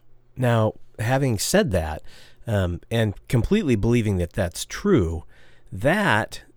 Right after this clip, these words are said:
does not pertain to those outside of the ecclesia. It pertains to those within the ecclesia, that there should be no tolerance for that.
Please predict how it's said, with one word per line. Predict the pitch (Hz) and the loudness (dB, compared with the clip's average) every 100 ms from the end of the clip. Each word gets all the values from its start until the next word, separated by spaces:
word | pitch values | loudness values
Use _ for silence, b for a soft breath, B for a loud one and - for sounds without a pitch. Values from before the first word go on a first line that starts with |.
| - | -16
does | 110 117 104 | -4 -2 0
not | 135 151 | 0 -2
pertain | 123 - 131 120 107 | -4 -2 0 0 -2
to | 95 | -2
those | 98 104 104 95 - 117 | 2 2 2 -2 -6 -2
outside | 110 - - 127 123 101 92 | -2 -2 -4 0 2 2 -2
of | 95 | -6
the | 95 - | -10 -6
ecclesia. | 98 - 92 82 - 139 95 76 - - - b b b | -8 -8 -10 -8 -4 -2 -2 -6 -14 -20 -20 b b b
It | 120 | -6
pertains | - 123 135 127 123 113 - - b b b b | -4 -4 -2 0 0 -2 -8 -12 b b b b
to | - 113 | -6 0
those | 113 110 107 98 - _ - | 2 2 0 -4 -12 _ -6
within | 120 - 156 156 123 | -6 -2 2 4 4
the | 101 87 | 2 -2
ecclesia, | 82 - 80 - 85 71 - b b - | -4 -8 -6 -6 -6 -10 -12 b b -8
that | 104 | -6
there | 104 98 87 | -4 -4 -4
should | - 110 95 | -4 -4 0
be | 113 | 0
no | 95 98 92 | 0 0 0
tolerance | - - 98 85 78 78 - - - - | 0 -2 -4 -6 -10 -10 -12 -12 -16 -18
for | - - 82 | -14 -10 -8
that. | 80 76 76 | -8 -10 -12